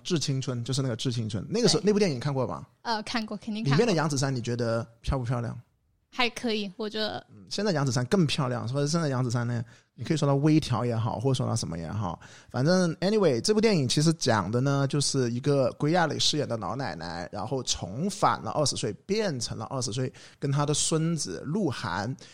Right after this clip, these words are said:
Speaker 1: 一起，呃，不是关于爱情，是一些亲情啊，还有找到自己人生目标啊，等等等等的一部有点带点奇幻色彩的，呃，爱情喜剧。那我推荐一下大家，无论是韩国版的《奇怪的他》，还是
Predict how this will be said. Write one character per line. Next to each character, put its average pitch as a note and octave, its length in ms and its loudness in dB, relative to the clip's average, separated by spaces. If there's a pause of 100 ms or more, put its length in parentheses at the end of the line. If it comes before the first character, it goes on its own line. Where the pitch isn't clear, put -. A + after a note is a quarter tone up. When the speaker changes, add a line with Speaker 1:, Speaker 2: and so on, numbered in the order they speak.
(140)
Speaker 1:
一 D3+ 120 -2
起， - 400 0 (300)
呃， F#2+ 420 -6 (180)
不 C#3 80 -2
是 F#3 140 0
关 D3 260 -4
于 C#3 60 -2
爱 D3+ 180 -2
情， - 320 -4
是 C3 160 -2
一 A#2 80 -4
些 A2+ 300 -4
亲 D#3+ 360 2
情 G#2+ 320 -2
啊， A2 240 -6
还 A#2 100 -4
有 A#2 100 -4
找 G#2 200 -4
到 B2 140 -2
自 B2+ 100 -4
己 G2 120 -6
人 D2 200 -8
生 A2 160 -2
目 C#3+ 280 -2
标 A#2 240 -2
啊， F#2 180 -6
等 A2+ 160 -8
等 A#2+ 120 -4
等 E2+ 140 -10
等 G2 140 -8
的 D2+ 100 -10
一 F2+ 80 -10
部 A2 240 -10 (220)
有 C3+ 100 -2
点 C3+ 140 0
带 D3 120 -2
点 G#2+ 140 -6
奇 A#2 360 2
幻 E3+ 280 0
色 C#3 220 0
彩 G2 220 -4
的， D#2+ 340 -8 (300)
呃， E2 400 -8
爱 F3 140 2
情 B2+ 220 0
喜 G2 200 0
剧。 - 280 -8
那 C#3 80 -4
我 A#2+ 140 -2
推 C3+ 200 4
荐 D3 140 2
一 C3+ 40 4
下 C3 80 2
大 A#2+ 160 -2
家， G2+ 220 -4
无 G#2 160 0
论 F3+ 140 4
是 D3+ 140 4
韩 C3 220 0
国 C3 120 4
版 G#2+ 200 2
的 - 120 -6 (120)
《奇 - 320 0
怪 C3+ 240 2
的 - 160 -4
他》， G#2+ 280 -4 (260)
还 A2+ 140 0
是 B2 300 2